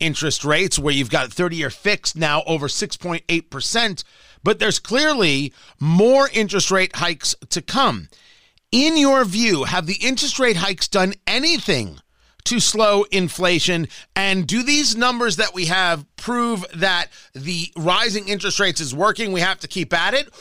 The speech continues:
or the rising interest rates haven't yet done their job, and we re-, need to really increase even more than that four point six percent federal funds rate number,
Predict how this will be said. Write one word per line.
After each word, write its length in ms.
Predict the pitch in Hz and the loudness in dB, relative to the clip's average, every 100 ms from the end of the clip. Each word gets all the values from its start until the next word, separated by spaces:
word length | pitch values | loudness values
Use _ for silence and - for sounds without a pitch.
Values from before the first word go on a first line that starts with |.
| - - | -10 2
or 120 | 226 | 2
the 120 | 214 | 4
rising 400 | 208 233 220 233 | 2 2 0 -2
interest 320 | 220 202 196 | -4 -4 -2
rates 240 | 226 208 - | 0 2 0
haven't 400 | 208 226 233 226 | -2 -2 -4 -8
yet 520 | 165 156 220 196 156 | -6 -2 -2 -2 -2
done 240 | 127 208 202 | 2 2 4
their 160 | 185 | 2
job, 500 | 143 165 226 202 160 - - - | 2 2 2 2 0 -4 -12 -4
and 220 | 196 196 | -2 0
we 80 | 208 | -2
re-, 320 | 175 214 180 | -2 -4 -4
need 240 | 190 208 - | -4 -4 0
to 100 | 180 | -2
really 680 | 160 165 254 294 254 233 | -2 -2 2 2 2 0
increase 500 | 214 - 214 208 - - - _ | -2 -4 -4 -2 -2 -4 -14 _
even 340 | 233 254 247 214 | -2 2 0 2
more 360 | 233 220 208 | 2 4 4
than 200 | 185 190 | 2 0
that 160 | 190 175 | -2 -2
four 240 | 185 214 | -2 -2
point 320 | - 202 185 | -2 -4 -4
six 220 | - 202 - | -4 -4 -4
percent 420 | 190 - 196 190 - _ | -4 0 0 -2 -10 _
federal 380 | - 220 202 214 | 0 2 2 0
funds 460 | - 247 285 190 | 0 0 0 -2
rate 340 | 196 185 170 160 | 2 2 0 -2
number, 460 | 160 160 156 156 | -2 0 2 0